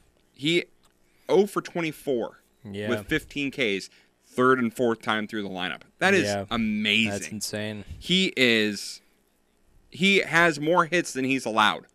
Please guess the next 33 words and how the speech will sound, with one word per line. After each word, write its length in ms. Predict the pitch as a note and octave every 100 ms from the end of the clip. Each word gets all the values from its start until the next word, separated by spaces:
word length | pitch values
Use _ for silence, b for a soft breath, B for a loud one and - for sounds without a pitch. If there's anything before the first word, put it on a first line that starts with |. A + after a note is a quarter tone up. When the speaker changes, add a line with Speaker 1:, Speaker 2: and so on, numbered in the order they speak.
| _ _
Speaker 2:
<laughs> 260 | _ -
Speaker 1:
over 360 | - - D#3 A#2
his 140 | A2
last 260 | A#2 A#2 -
three 140 | C3
starts 320 | A#2 A2+ G#2+ G2+
on 100 | G2+
the 60 |
mound. 220 | F#2+ D#2+ - B B B A2+ -
Speaker 2:
Yeah. 440 | G2+ G#2 G#2 G2 A#2+
Speaker 1:
Which 120 | B2
is 120 | C3
four. 280 | - E3 G2+
He 100 | A2+
only 160 | G3 G3+
has 140 | F#3
four 240 | - F3 C#3+
hits, 420 | C3 - - - _ _ _ _ -
but 60 | C3
he's 80 | D#3
only 140 | F3
allowed 300 | D#3+ D#3 B2
three 400 | C3+ D3 G2+ - _ _ _ -
over 160 | A2 A2+
his 120 | G#2+
Speaker 2:
Mm. 40 | A#2
Speaker 1:
last 280 | A2+ -
three 160 | A#2 A2
starts. 500 | - G2 D2+ - - _ _
Speaker 2:
Mm. 360 | B2+ C3+ C#3 G2 G2 -
Speaker 1:
Incredible. 540 | - G#2+ G2 - - _ -
Speaker 2:
Yeah. 340 | G2 G2 G#2+ G2 - - _ _ B B B
Speaker 1:
Ugh. 140 | G#2+